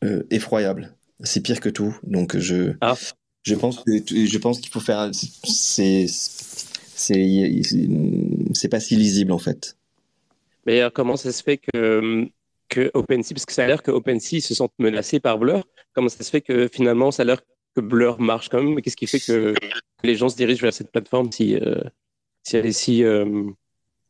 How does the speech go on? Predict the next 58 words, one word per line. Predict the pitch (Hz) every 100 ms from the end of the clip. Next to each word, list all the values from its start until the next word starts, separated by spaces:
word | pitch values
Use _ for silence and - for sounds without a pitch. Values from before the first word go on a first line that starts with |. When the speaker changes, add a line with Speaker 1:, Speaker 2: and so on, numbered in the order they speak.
| _ _ _ _ _
Speaker 2:
bah, | -
si | 104 123
elle | 107
est |
si | 101 - 117
inv-, | 104 113 120 - - _
inquiétante, | 120 - 113 127
si, | - - _ _ _ _
si, | 107 104 101
euh, | 98
si | -
on | 110
peut | 110
dire | 107
Speaker 1:
Je | -
Speaker 2:
ça ? |
Speaker 1:
pense | 147 -
que | 127
personne, | 110 127 - 160 160
euh, | 135 107 -
je | - -
pense | -
que | 117
personne | 98 113 - 143
ne... | 113 104
ne | 95 101
sait, | - 135 160
premièrement. | - 107 101 107
Je | 120
pense | - -
que, | 95
et |
puis | - 107
moi, | 107
il |
faut | 95
que | 95
je | 95
Speaker 2:
Ok. | 101
Speaker 1:
vérifie | 107
ces, | 98 92
ces | - 101
informations | 98 98 95 - 92
personnellement. | 92 - 101 104 117 - - - - - _
Euh, | - 92 113
Speaker 2:
Ouais. | 101 - - _ -
Speaker 1:
j'ai | 98
juste | 98 107 - 95
lu | 104
ça, | 107 110
donc | 98 92
il | -
faut | 95
quand | 95
même | 92
vérifier | 92 90 -
cette | 92 87
information. | 90 90 - 117